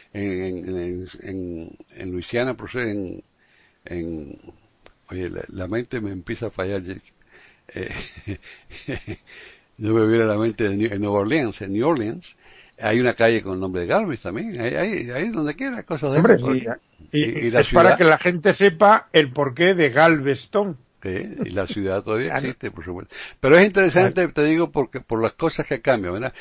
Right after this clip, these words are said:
Speaker 1: La, poca gente sabe que los ingleses ocuparon La Habana en una época. En La Habana solamente, no quisieron ocupar el resto de Cuba, nada más que La Habana. Y la cambiaron por la Florida al final de, en mil setecientos sesenta y dos,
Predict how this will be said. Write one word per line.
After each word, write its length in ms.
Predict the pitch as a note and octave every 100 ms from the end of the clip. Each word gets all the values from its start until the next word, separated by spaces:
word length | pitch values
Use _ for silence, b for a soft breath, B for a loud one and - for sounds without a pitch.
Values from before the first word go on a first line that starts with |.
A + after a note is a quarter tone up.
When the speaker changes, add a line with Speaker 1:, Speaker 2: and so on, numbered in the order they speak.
| B -
Speaker 1:
La, 160 | B2 B2+ C3+ C#3 -
poca 280 | - A3+ F3+
gente 200 | E3+ E3
sabe 300 | E3 E3+ D#3+
que 80 | C#3
los 340 | B2+ A2 A#2
ingleses 440 | A2 A2 D3 C3+ C#3
ocuparon 340 | A#2 B2+ C3
La 60 | A#2+
Habana 280 | A#2+ B2+ A#2
en 60 |
una 160 | A2+ A2+
época. 240 | G#2+ F#2+
En 60 | F#2+
La 80 | A#2+
Habana 260 | G#3 F#3
solamente, 420 | F3+ F3+ G#3 D#3
no 140 | C3 -
quisieron 320 | C#3+ F3 E3
ocupar 240 | D3+ D#3
el 60 | E3
resto 180 | D#3 D#3
de 60 |
Cuba, 120 | F3 C3
nada 100 | B2
más 100 | D3+
que 80 | D3
La 60 |
Habana. 220 | C#3+ G2 - _ _ b b b b b _
Y 260 | C3 C3+
la 160 | C3 B2
cambiaron 520 | A#2+ A#2+ C#3+ E3 E3
por 100 | D3+
la 100 | C#3
Florida 540 | - C3 C#3+ D#3 E3 -
al 240 | - A2
final 460 | - A2 A#2 C3 B2
de, 280 | A2+ A2
en 100 | F#2
mil 120 | A2 A2+
setecientos 640 | - A2+ C3+ C3+ C3+ -
sesenta 580 | A#2 - G2 F2+ E2+ E2
y 40 |
dos, 260 | F#2 G#2